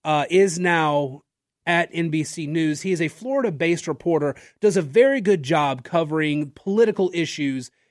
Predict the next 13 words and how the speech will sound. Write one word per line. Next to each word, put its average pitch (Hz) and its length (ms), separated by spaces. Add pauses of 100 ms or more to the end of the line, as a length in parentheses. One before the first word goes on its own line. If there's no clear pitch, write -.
(100)
in 170 200
Florida. 151 320
He's 156 220
got 214 240
a 233 60
piece 190 360
today 131 600 (600)
that 175 160
I 175 120
think 220 380
is 170 180
worth 151 360
reading. 123 400